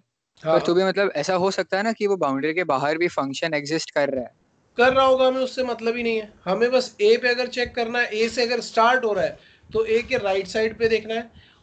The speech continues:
Speaker 1: और बी पे अगर वो एंड हो रहा है, तो B के left side पे देखना है। हमें यहाँ पे कोई मतलब नहीं कि बी के इधर क्या हो रहा है और ए के इधर क्या हो रहा है, उससे मतलब नहीं है।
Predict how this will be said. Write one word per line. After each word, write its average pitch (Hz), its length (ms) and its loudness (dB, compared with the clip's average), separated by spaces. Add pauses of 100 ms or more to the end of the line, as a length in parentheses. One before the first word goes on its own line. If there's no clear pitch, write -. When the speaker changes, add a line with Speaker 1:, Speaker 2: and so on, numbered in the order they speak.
Speaker 1:
और 180 120 2
बी 175 260 -2
पे 240 140 0
अगर 233 180 0
वो 233 140 0
एंड 220 320 0
हो 214 100 2
रहा 220 100 2
है, 214 60 0
तो 214 100 -4
B 196 160 -8
के 196 120 -2
left 202 200 -2
side 147 240 -6
पे 147 80 -2
देखना 143 260 -6
है। 147 60 -4
हमें 175 120 -2
यहाँ 175 340 2
पे 240 100 -2
कोई 233 180 2
मतलब 208 340 -2
नहीं 214 120 -4
कि 220 80 -6
बी 196 160 -8
के 190 100 -4
इधर 196 240 0
क्या 196 140 -2
हो 196 100 0
रहा 202 60 -2
है 208 60 2
और 202 120 0
ए 185 40 -2
के 185 120 -6
इधर 170 160 -2
क्या 160 180 -6
हो 139 100 -6
रहा 135 80 -8
है, 139 60 -8
उससे 139 180 -12
मतलब 151 320 -10
नहीं 127 140 -14
है। 117 260 -20